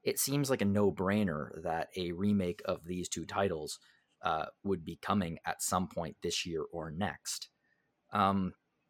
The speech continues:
with some changes, arguably, like I said, these games use the same graphic style as Link's Awakening. Um, and that wouldn't really make sense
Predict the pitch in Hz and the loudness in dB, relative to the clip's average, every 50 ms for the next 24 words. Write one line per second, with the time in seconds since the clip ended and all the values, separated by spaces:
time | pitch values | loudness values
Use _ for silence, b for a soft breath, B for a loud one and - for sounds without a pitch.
0 | _ _ _ _ _ _ _ _ _ _ - - - 113 139 151 - - 123 110 | _ _ _ _ _ _ _ _ _ _ -20 -10 0 2 2 2 4 2 2 2
1 | 98 - 120 107 98 92 90 85 85 - - 120 123 127 123 120 123 113 104 107 | 2 2 2 2 2 2 0 -2 -4 6 10 12 12 12 10 8 6 6 6 4
2 | 104 - - 127 - 110 104 - - 87 82 95 101 98 - 113 110 107 101 95 | 4 6 6 6 6 6 6 6 4 2 4 2 0 0 2 2 4 4 4 2
3 | 104 101 92 - 92 - - 104 95 90 - - 95 90 92 - - - - - | 2 -2 -2 -2 -2 0 0 2 0 2 2 4 4 4 4 2 0 -4 -2 -2
4 | - 82 82 80 76 78 - - 101 98 92 92 87 82 - - 90 87 78 - | -2 -2 -2 -2 -4 -6 -4 0 2 4 4 4 2 0 -4 -6 -8 -6 -4 -4
5 | - - - 95 82 92 92 92 - 95 78 71 67 - - _ _ _ _ _ | -4 -2 -4 -2 0 0 0 0 0 -4 -6 -6 -8 -10 -14 _ _ _ _ _
6 | _ _ _ _ _ 87 85 82 82 82 80 78 73 - _ _ _ _ _ _ | _ _ _ _ _ -2 0 0 0 -2 -4 -8 -10 -14 _ _ _ _ _ _
7 | _ _ _ _ _ _ _ - 113 117 117 123 131 127 123 120 123 123 120 120 | _ _ _ _ _ _ _ 2 2 4 6 8 6 6 6 6 6 6 6 8
8 | 113 107 101 101 98 - - - - - 90 98 110 101 - - - - - | 6 6 6 4 2 0 -2 -2 0 2 2 2 2 0 -2 -4 -4 -4 -6